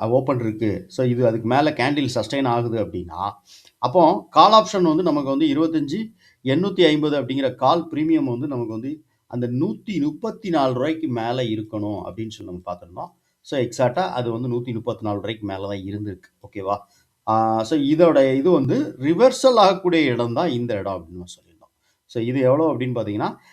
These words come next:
இண்டெக்ஸ் வந்து ஒரு நூறு பாயிண்ட் மூவ் ஆகும்போது இந்த இடத்துக்கு இது வரும். ஓகேவா? ஆனா, இது அட்வான்ஸாவே வந்து கால் வந்து பார்த்தீங்கன்னா வந்துருச்சு. So, இண்டெக்ஸ் வந்து ஓப்பன் ஆகி நமக்கு வந்து எவ்வளோ வந்திருக்கு, மூவ் ஆகியிருக்கு அப்படின்னு பார்த்தோம்னா,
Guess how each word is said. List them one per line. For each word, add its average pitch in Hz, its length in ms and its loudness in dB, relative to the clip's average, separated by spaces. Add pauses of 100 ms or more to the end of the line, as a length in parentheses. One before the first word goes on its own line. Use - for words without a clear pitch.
(120)
இண்டெக்ஸ் 220 460 4
வந்து 185 200 0
ஒரு 175 120 -2
நூறு 175 400 2
பாயிண்ட் 185 420 0
மூவ் 170 320 0
ஆகும்போது 151 640 0
இந்த 147 260 -2
இடத்துக்கு 127 320 -4
இது 92 80 -12
வரும். - 200 -20 (560)
ஓகேவா? 101 280 -10
ஆனா, 135 160 -2
இது 135 120 -2
அட்வான்ஸாவே 151 680 -2
வந்து 139 280 -6
கால் 131 260 0
வந்து 127 260 -6
பார்த்தீங்கன்னா 110 340 -8
வந்துருச்சு. 107 560 -10 (280)
So, 135 180 -6
இண்டெக்ஸ் 160 400 0
வந்து 135 500 -4 (200)
ஓப்பன் 180 440 2
ஆகி 147 500 -2
நமக்கு 123 280 -4
வந்து 127 180 -2
எவ்வளோ 139 220 0
வந்திருக்கு, 123 400 -2
மூவ் 123 280 -2
ஆகியிருக்கு 110 340 -6
அப்படின்னு 104 200 -10
பார்த்தோம்னா, 98 440 -10